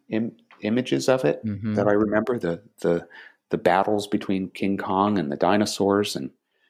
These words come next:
Speaker 1: and the fear and, you know, just everything. I just got totally immersed into that world when I watched the movie.
Speaker 2: That's amazing. It's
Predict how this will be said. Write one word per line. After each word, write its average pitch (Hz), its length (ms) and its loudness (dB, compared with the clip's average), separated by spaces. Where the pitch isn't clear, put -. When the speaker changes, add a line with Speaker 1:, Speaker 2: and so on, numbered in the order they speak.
Speaker 1:
and 78 180 -8
the - 60 0
fear 107 580 4
and, 73 380 -4
you 90 160 -6
know, 87 140 -4
just - 260 -6
everything. 101 520 -2
I 85 80 -4
just - 220 -8
got 76 180 -2
totally 101 360 4
immersed 85 400 2
into 76 220 -8
that 69 180 0
world 78 300 2
when 71 160 0
I 67 60 0
watched 71 360 -2
the - 60 -4
movie. 73 320 -6
Speaker 2:
That's - 320 -4
amazing. 95 760 0
It's 101 300 -2